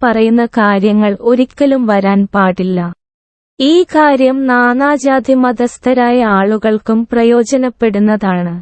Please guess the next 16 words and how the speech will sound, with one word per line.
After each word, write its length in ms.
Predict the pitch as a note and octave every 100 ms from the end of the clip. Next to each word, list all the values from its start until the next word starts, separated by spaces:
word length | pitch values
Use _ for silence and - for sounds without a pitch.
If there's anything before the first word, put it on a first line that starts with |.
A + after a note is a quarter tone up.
| _ _ _ _ _ C4
എന്തൊക്കെയാണ് 920 | C#4+ D4 D4 E4+ - E4 D4 C4 C4
കന്നിമൂലയിൽ 920 | - B3 B3+ C4 B3+ C4 C4 B3 B3+
ചെയ്യാനോ 680 | B3+ - A#3+ A#3 A#3 A3+ A3+
വരാനോ 580 | G#3+ G#3+ A3+ A#3 A#3 B3+
പാടില്ലാത്തതെന്നോ 1200 | - G#3+ G#3+ G#3+ A3+ A3+ A3+ - A3 A3 G#3+ G#3+
നമുക്ക് 560 | A3 A3+ B3 - B3
നോക്കാം. 560 | A3 F#3+ - F3+ F#3 F#3 - _ _ _ _ -
ചപ്പുചവറുകൾ 1120 | - D#4+ D#4 - F#4 F4+ F4 F4 D#4+ C#4 C#4+
കൂട്ടിയിട്ടു 720 | C4 - B3+ A#3+ C4 B3 - C#4
തീയിടരുത്. 840 | - C4+ B3+ G3 G3+ G3+ F3 F3 F#3 _ _ _ -
കുളിമുറി 600 | E4 E4 F4 E4+ E4+ E4+
വരാൻ 480 | C4+ A#3 A#3+ B3+ C4+
പാടില്ല. 680 | A#3+ A3 G#3 G#3+ G3+ F3+ F3+ _ _ _ -
ശൗചാലയം 1040 | - D#4+ D#4+ F#4 - E4+ D#4+ C#4+ C#4 C#4+
വരാൻ 440 | C4 A#3 A#3+ C4 C#4
പാടില്ല. 460 | A#3+ A3 G#3 G#3 G3